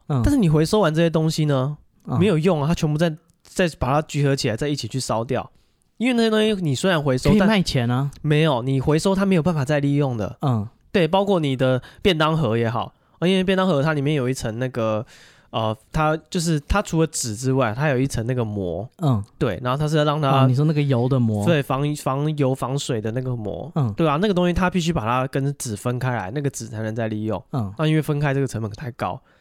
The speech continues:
Speaker 2: 根本没有人会去分那个东西。
Speaker 1: 啊，所以最后还是变成垃圾。
Speaker 2: 全部就烧掉啊。
Speaker 1: 哦。
Speaker 2: 就跟那个，呃，麦-，麦当劳或是素食店的垃圾桶，它上面会有一-，一个是一般垃圾，一个是回收，
Speaker 1: 嗯。
Speaker 2: 那下面其实是一个大垃圾桶。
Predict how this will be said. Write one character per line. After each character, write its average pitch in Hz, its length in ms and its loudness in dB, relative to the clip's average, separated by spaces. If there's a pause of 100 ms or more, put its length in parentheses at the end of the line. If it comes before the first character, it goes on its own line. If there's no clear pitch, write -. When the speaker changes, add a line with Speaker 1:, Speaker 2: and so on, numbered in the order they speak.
(180)
Speaker 2:
根 156 120 0
本 107 40 -6
没 127 100 -2
有 117 60 0
人 98 60 -2
会 117 40 -2
去 123 80 -4
分 110 220 -6
那 117 80 -2
个 117 60 -2
东 110 80 -2
西。 101 40 -2
Speaker 1:
啊， - 40 -2
所 131 60 2
以 127 80 0
最 139 160 -2
后 135 80 0
还 120 120 -2
是 120 80 -10
变 117 200 0
成 113 120 -2
垃 101 40 -4
圾。 107 140 -8
Speaker 2:
全 113 100 -2
部 92 60 -2
就 135 80 2
烧 117 220 -2
掉 110 240 -2
啊。 101 100 -12 (160)
Speaker 1:
哦。 120 720 2
Speaker 2:
就 196 120 4
跟 202 180 2
那 214 100 2
个， 170 260 2 (120)
呃， 147 380 0 (120)
麦-， 202 340 0
麦 190 180 0
当 170 160 2
劳 139 160 2
或 160 100 0
是 165 100 0
素 160 200 -2
食 135 140 -4
店 135 200 0
的 139 100 0
垃 131 120 0
圾 - 20 -2
桶， 104 200 -6
它 151 100 -4
上 160 140 0
面 151 100 0
会 156 120 0
有 120 80 0
一-， 135 200 -2
一 156 80 -8
个 147 120 -2
是 151 140 -4
一 143 60 -2
般 131 160 -2
垃 127 100 0
圾， 127 140 -4
一 135 80 -4
个 131 120 -2
是 127 120 -6
回 113 200 -4
收， 101 320 -4 (180)
Speaker 1:
嗯。 131 140 0
Speaker 2:
那 123 60 -2
下 147 160 -2
面 143 100 -2
其 120 160 -6
实 117 60 -8
是 127 60 -6
一 120 40 -4
个 123 60 -4
大 117 200 -4
垃 120 120 -4
圾 107 160 -6
桶。 - 140 -14